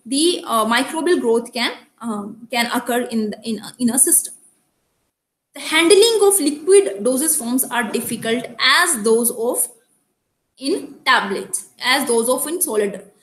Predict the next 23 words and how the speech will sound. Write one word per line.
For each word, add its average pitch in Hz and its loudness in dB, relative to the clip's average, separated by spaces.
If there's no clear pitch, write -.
because 349 0
they 359 0
are 359 4
liquid 269 0
in 381 2
nature, 392 0
so 330 -2
their 311 -2
handling 277 -2
will 214 0
be 220 -8
difficult. - -8
Dose 392 6
accuracy 339 4
is 359 4
also 302 0
a 349 -2
problem 247 0
in 254 2
the 294 2
liquid 262 0
dosage 190 -2
form, - -14